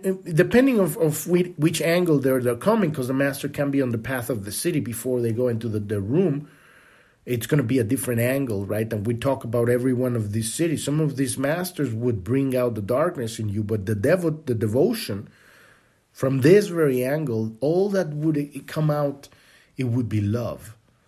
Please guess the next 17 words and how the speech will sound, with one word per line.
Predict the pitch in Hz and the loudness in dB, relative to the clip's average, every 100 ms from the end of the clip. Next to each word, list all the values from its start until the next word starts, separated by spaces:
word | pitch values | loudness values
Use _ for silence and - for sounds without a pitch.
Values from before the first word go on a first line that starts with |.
| _ _ _ _ _ _ _ _ 127 | _ _ _ _ _ _ _ _ -4
And | 117 113 | 0 2
love | 151 156 123 | 2 2 -2
is | 110 98 | -6 -6
this | 117 113 | -6 -2
light | 113 147 175 151 | -2 0 -2 -4
that | 117 | -6
is | 107 - | -6 -8
just | 101 - | -10 -8
expanding | 95 - - 165 170 160 127 113 | -6 -4 -4 -4 -2 -2 -2 -2
and | 104 101 - 156 | -4 -6 -2 2
ever | 175 151 131 | 2 2 0
giving. | 107 151 220 139 - - _ _ - - - - | 0 0 2 -2 -6 -14 _ _ -20 -20 -16 -2
What | 190 233 | 0 2
is | 233 - | 0 0
something | 226 233 - 196 156 | -4 -4 -4 -2 -2
that | 143 120 | -2 -4
doesn't, | 180 220 175 147 | -8 -6 -2 -2